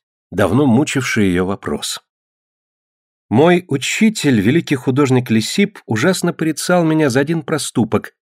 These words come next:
и отдалил от себя на целый год. Красота — единственное, что привязывает людей к жизни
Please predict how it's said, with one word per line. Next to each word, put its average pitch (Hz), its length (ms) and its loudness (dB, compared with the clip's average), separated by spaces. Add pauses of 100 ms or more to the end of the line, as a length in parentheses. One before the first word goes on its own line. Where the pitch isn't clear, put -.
(240)
и 156 60 2
отдалил 151 520 2
от 131 100 2
себя 131 320 0
на 139 140 0
целый 127 360 0
год. 92 400 -4 (680)
Красота — 131 880 2
единственное, 131 760 0
что 127 160 -4
привязывает 123 680 0
людей 107 280 0
к 95 60 -10
жизни 123 600 0